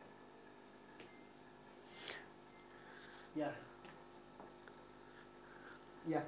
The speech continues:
Now here you are, uh, having a two, uh, sets of, uh, uh, light, uh, uh, executing, and both are coming up to here from the optical channels. We don't have the, uh,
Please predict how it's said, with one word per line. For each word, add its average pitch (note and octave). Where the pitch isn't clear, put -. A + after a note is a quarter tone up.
Now A3+
here G#3+
you A3+
are, A3+
uh, F3
having F#3
a G#3
two, A#3+
uh, D#3+
sets F#3+
of, F#3+
uh, F#3
uh, D#3
light, F3+
uh, F#3
uh, -
executing, F3
and F3+
both G3+
are G3+
coming G3+
up F3+
to G3
here G3+
from G3
the G3
optical F#3
channels. F#3
We F#3
don't A#3+
have G3+
the, G#3+
uh, E3